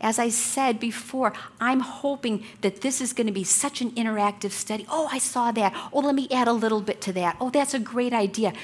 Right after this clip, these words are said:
So there's lots of discussion going on and not just one or two people dominating the conversation. This is all about what we're all learning together. So keep it brief.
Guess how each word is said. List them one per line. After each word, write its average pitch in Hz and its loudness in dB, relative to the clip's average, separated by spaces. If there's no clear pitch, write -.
So - 2
there's 214 2
lots 233 2
of 202 -4
discussion 196 -2
going 170 0
on 185 0
and 190 0
not 196 2
just 202 -2
one 208 0
or 240 0
two 233 -6
people 208 -2
dominating 190 0
the 185 -2
conversation. 180 -8
This 214 -2
is 233 -2
all 190 4
about 170 2
what 175 -4
we're 180 -2
all 160 2
learning 160 -2
together. 147 -6
So - -4
keep 233 -4
it 185 -6
brief. 180 -8